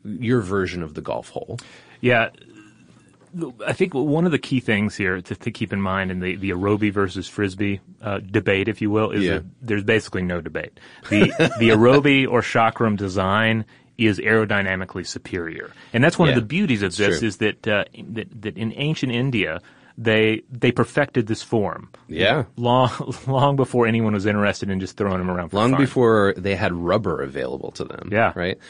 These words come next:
Speaker 1: Um, so how do the physics of this whole thing work, right? You're probably saying,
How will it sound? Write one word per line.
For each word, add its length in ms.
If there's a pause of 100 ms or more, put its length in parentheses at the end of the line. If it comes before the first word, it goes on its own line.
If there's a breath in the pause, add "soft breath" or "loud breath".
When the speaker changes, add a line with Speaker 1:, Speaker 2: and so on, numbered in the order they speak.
(300 loud breath)
Speaker 1:
Um, 520
so 120
how 180
do 60
the 100
physics 520
of 120
this 140
whole 200
thing 300
work, 280
right? 200
You're 100
probably 420
saying, 420